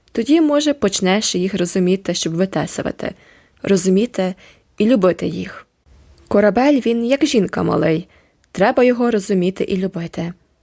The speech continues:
А то він ніколи тобі не відкриється. Навіть можеш, бува, гадати, що ти знаєш його весь, від носа до корми, усередині і зовні.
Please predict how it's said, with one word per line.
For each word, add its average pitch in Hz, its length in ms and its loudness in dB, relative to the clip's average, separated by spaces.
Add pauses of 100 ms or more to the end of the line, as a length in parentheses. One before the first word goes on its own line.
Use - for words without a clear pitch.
А 196 80 -2
то 233 240 2
він 262 160 0
ніколи 262 360 2
тобі 175 220 0
не 170 80 0
відкриється. 170 720 -4 (600)
Навіть 220 340 4
можеш, 226 380 4
бува, 202 360 2
гадати, 214 540 0
що - 180 -4
ти 254 120 2
знаєш 233 360 0
його 247 180 0
весь, 185 420 -2 (340)
від 180 180 2
носа 220 380 2
до 202 120 0
корми, 185 500 0 (420)
усередині 214 640 2
і 220 120 -2
зовні. 170 500 -4